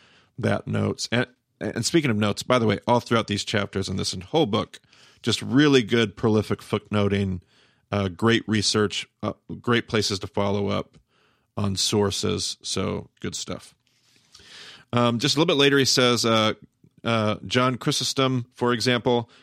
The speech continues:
condemned from his pulpit Christians who attended Jewish synagogues in his day. Apparently, there were Christians who had no qualms attending simultaneously church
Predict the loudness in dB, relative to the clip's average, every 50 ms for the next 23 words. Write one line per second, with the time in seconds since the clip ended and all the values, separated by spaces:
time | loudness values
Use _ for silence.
0 | -16 -8 -2 -2 0 0 0 2 2 2 2 0 -4 -4 -4 -2 0 0 -2 -2
1 | -2 0 0 0 2 4 2 0 0 -2 -10 -20 -20 _ _ -8 -2 0 0 0
2 | 0 -2 -2 -2 -2 0 2 4 4 2 0 -2 -4 -2 -2 0 -2 -2 -4 -2
3 | -2 0 0 2 0 0 -2 -2 -2 0 0 0 0 0 -2 -4 -6 -4 -4 -4
4 | -2 0 2 2 2 0 -2 -10 _ _ _ _ _ _ _ _ _ _ -12 -6
5 | 0 2 2 4 4 2 4 2 2 4 4 2 2 4 2 2 2 2 0 0
6 | 0 0 -2 -4 -4 -4 -2 0 0 0 0 0 -2 0 0 0 0 0 -2 -2
7 | -2 0 0 0 -2 -2 -4 -6 -8 -10 _ -20 _ -6 -6 -6 -4 -2 -2 0
8 | 0 0 -2 -2 -4 -2 -2 -2 0 0 -2 -4 -4 -4 -6 -4 -2 -2 -2 -2
9 | -2 -2 -2 -4 -4 -4 -2 -2 -2 -2 -2 -4 -8 -10 -12